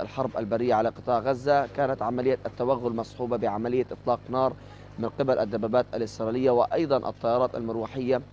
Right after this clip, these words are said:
التي دخلت الأجواء وقامت بإطلاق النار بشكل مباشر باتجاه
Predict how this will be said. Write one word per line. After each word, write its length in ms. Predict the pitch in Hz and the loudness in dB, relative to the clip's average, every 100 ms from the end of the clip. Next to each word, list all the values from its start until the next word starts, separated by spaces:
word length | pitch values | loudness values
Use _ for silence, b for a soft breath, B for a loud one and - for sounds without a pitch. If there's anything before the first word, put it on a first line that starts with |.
| B B B | B B B
التي 260 | 120 123 123 | -2 0 0
دخلت 420 | 113 139 123 113 | 0 0 -2 -2
الأجواء 420 | 107 104 110 123 | -2 -2 2 4
وقامت 420 | 117 107 131 120 117 | 4 0 0 -2 -2
بإطلاق 380 | 113 104 120 120 - | -6 -2 0 0 0
النار 360 | 107 113 143 131 | -6 0 2 2
بشكل 400 | 107 - 117 117 | 0 -6 -6 -4
مباشر 440 | 110 110 127 127 | -4 0 0 0
باتجاه 560 | 110 107 - 104 120 120 | -6 -6 -6 -2 2 2